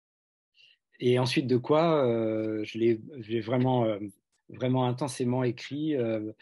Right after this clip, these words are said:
euh, finalement sur une période assez courte, euh, de septembre à, à décembre, euh, deux mille dix-sept,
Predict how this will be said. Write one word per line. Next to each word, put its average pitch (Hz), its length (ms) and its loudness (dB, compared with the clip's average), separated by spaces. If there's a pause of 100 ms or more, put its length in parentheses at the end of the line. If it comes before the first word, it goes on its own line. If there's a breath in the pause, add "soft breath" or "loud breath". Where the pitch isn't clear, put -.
(240 loud breath)
euh, 104 180 -8
finalement 135 340 0
sur 117 160 -2
une 113 100 0
période 120 300 0
assez 123 240 -4
courte, - 400 -8
euh, 110 300 -2 (460 soft breath)
de 117 200 0
septembre 127 600 -2
à, 104 640 -4
à 113 80 -2
décembre, 127 600 -2
euh, 107 240 -2 (1300)
deux 113 140 -2
mille 120 200 0
dix-sept, 120 560 -2